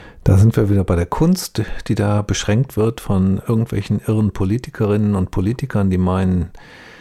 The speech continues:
sie müssten diese Kunstform unterbinden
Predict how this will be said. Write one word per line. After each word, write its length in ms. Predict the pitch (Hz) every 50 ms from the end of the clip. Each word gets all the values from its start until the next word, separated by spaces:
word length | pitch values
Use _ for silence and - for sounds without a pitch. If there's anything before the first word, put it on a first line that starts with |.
| - - _
sie 160 | - - -
müssten 360 | 104 104 101 - - - 104 92
diese 200 | 92 90 95 92
Kunstform 800 | - - - 101 98 - - - - 95 87 90 90 92 92 - - -
unterbinden 720 | - 110 - - 90 85 - 104 117 143 151 - 170 175 165